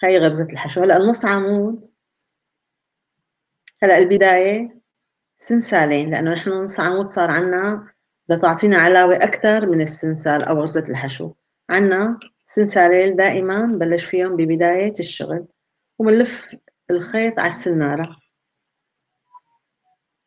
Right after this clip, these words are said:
لفة وحدة، وبننزل عمودي وبنطلع بالخيط.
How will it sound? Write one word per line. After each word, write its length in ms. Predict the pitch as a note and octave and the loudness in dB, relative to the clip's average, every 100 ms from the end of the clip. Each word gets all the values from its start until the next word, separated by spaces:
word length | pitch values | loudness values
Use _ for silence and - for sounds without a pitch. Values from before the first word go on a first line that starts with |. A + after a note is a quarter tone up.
| - - | -8 0
لفة 360 | G#3 - G#3+ | 0 0 -2
وحدة، 480 | D3+ - E3 F3+ G3+ _ _ _ - | -2 -2 -6 -8 -8 _ _ _ -6
وبننزل 480 | A3 A3 F#3+ E3+ E3 | 0 4 4 4 2
عمودي 600 | D3 E3+ F#3+ G3 G#3+ A#3+ - _ | 2 0 -2 -4 -6 -10 -12 _
وبنطلع 440 | - F#3+ G3+ G3 D3+ | -6 -2 -2 0 -2
بالخيط. 760 | E3 E3 - F#3+ G#3 A3 - | -2 -6 -2 0 0 -4 -14